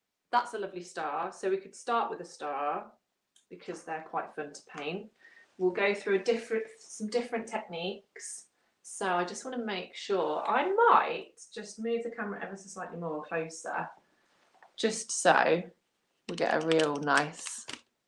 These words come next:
whoop. I don't want my screen to fall out onto it though, that would be awful. Okay, we're okay. If I move that a bit further. Um, let's have a look.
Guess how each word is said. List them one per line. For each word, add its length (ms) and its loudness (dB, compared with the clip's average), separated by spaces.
whoop. 420 6
I 60 -4
don't 360 4
want 420 0
my 140 -2
screen 440 -6
to 80 -14
fall 360 -2
out 260 0
onto 340 -8
it 80 -20
though, 160 -14
that 180 -2
would 140 -20
be 260 -12
awful. 640 4
Okay, 200 -4
we're 180 -6
okay. 380 -12
If 60 -12
I 60 -6
move 240 -8
that 140 -4
a 40 -16
bit 240 -10
further. 480 2
Um, 720 4
let's 280 -16
have 140 -12
a 60 -8
look. 200 -6